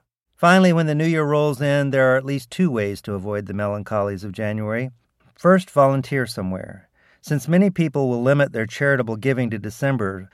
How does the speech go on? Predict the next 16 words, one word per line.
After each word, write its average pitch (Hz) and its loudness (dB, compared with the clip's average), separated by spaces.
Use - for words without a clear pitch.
homeless 160 0
shelters 139 0
and 110 -6
kitchens 135 -2
often 151 2
find 139 -2
it 135 -4
nearly 143 0
impossible 135 -4
to 110 -10
fill 139 -2
their 117 -4
volunteer 127 0
needs 98 -6
in 98 -8
January. 98 -8